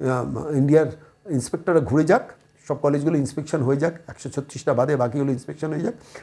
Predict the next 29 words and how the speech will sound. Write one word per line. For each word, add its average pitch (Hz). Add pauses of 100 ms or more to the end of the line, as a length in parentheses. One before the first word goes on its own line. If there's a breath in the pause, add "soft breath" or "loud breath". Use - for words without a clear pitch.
(120 loud breath)
তারপরে 190
আমরা 240
আবার 208
তোমাদের 185
অ্যাফিলিয়েশন 165
ফিরিয়ে 143
দেবো, 254
এখন 185
চুপচাপ -
বসো। 95 (960 soft breath)
মানে, 190
কত 151
বড় 208
শট 208
এবং 175
শয়তান 143
মমতা 143
বন্দ্যোপাধ্যায়ের 143
সরকার, 135
এই 127
নবান্নের 123
চোদ্দ 117
তলায় 123 (360 soft breath)
যে 123
ভদ্রমহিলা 117
সরকারটা -
চালাচ্ছে, 107
বুঝতে 110
পারছেন? -